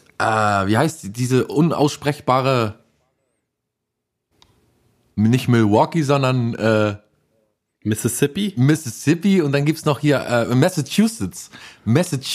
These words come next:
Speaker 2: Ja.
Speaker 1: ist so dermaßen schwer, finde ich, zu schreiben.
Speaker 2: Ich glaub,
Speaker 1: Massachusetts.
Speaker 2: schreiben würde ich da noch, würde ich da noch besser hinkriegen als sprechen.
Speaker 1: Ja, aussprechen
Speaker 2: Massachusetts.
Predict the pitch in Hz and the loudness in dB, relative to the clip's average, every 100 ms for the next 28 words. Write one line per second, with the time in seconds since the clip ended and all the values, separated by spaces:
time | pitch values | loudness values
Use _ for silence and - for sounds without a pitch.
0 | 190 208 196 139 - - 139 127 - 165 | 2 4 2 0 -4 -4 -2 -2 0 0
1 | 208 190 165 147 127 - 139 175 - 127 | 2 0 -2 -4 -10 -2 0 2 0 -4
2 | 113 - 104 - 127 175 113 110 143 - | -4 -6 -8 -2 0 0 0 -4 -6 -14
3 | _ _ _ _ _ _ _ _ _ _ | _ _ _ _ _ _ _ _ _ _
4 | _ _ _ _ _ _ _ _ _ - | _ _ _ _ _ _ _ _ _ -2
5 | 123 120 107 - 160 160 156 135 127 131 | 0 2 0 0 2 2 2 2 0 2
6 | 123 117 - _ - 95 95 104 104 101 | 2 2 -2 _ -6 -6 -2 -4 -2 -2
7 | 95 - 113 127 127 - 127 - - - | 0 -2 0 0 0 -2 -4 -4 -8 -8
8 | 107 104 - - _ - - 107 113 127 | -6 -6 -10 -14 _ -20 -2 2 2 0
9 | 117 113 131 - - - - | 0 0 0 -4 -10 -12 -16